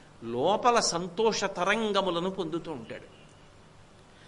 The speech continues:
అలా ఎవడు పూజ చెయ్యగలడో, బంధో యది భవతి పునః, వాడు గాని మళ్ళీ పుడితే కామాక్షి,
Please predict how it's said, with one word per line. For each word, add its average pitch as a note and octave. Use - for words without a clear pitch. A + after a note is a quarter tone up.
అలా F3
ఎవడు G#3+
పూజ B3
చెయ్యగలడో, A#3+
బంధో G#3+
యది B3+
భవతి A#3
పునః, A3
వాడు G3
గాని F#3+
మళ్ళీ F#3+
పుడితే F#3
కామాక్షి, D#3+